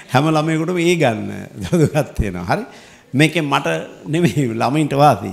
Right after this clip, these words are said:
ඒ හින්දා ඒකට බලන්න. මං ඒකට තමයි උගන්වන්නේ. ආයෙ මේකේ සිලබස් එකේ අල්ප මාත්‍රික අඩුවක් තියන්න දු ගන්න බලන්න නැද්ද කියලා. <laughs> හරි, ඉවර වෙනකන්. මේකේ දැන් අපි නිෂ්පාදනය වුණ ගොඩක් ඉවරයි. තව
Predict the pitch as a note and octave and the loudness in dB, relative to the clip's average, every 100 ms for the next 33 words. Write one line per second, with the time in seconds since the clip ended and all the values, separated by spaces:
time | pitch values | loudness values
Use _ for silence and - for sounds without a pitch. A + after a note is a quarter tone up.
0 | G2 - A#2 C#3+ F3 B2+ B2+ C#3 C#3 A#2+ | -10 -6 -2 -2 -2 -4 -4 -6 -6 -4
1 | G#2+ G2+ A2 - - - B2+ D#3+ E3 E3+ | -4 -4 -8 -12 -20 -4 -2 0 0 -2
2 | F3 G#3 F#3 E3+ E3 G2+ G2 - _ _ | -4 -6 -4 -2 -4 -6 -12 -20 _ _
3 | - _ B2 _ _ _ _ _ _ _ | -20 _ -20 _ _ _ _ _ _ _
4 | - A#2 B2+ B2+ C#3 C#3 B2+ B2+ D3+ E3+ | -2 2 2 0 -4 -2 -2 -4 -6 -4
5 | F3 A2+ A#2+ D#3 C3+ C3+ D#3 D#3+ D#3 E3 | -2 -2 -2 -4 -2 -2 -4 -4 -4 -4
6 | D#3+ E3 D#3 D3+ F3+ B2 A2+ D3 E3 E3 | -6 -6 -6 -4 -4 -6 -4 -2 -2 -4
7 | E3+ F3 F#3 - - - A#2 _ _ - | -4 -6 -8 -16 -20 -16 -16 _ _ -4
8 | D3 - C#3+ C#3+ E3 E3 D#3+ F3 - _ | -4 -6 -4 -2 -2 -4 -10 -16 -20 _
9 | _ _ _ _ _ _ B2+ C3+ C3+ C3+ | _ _ _ _ _ _ -2 -2 -2 -4
10 | B2+ A#2 C3 B2 D3 A#2 - B2 A#2+ A#2 | -6 -8 -8 -8 -10 -12 -8 -8 -8 -12
11 | A2+ G#2+ G#2+ - A2 G#2+ - G#2+ C3 D3 | -10 -8 -6 -6 -6 -6 -8 -6 -6 -4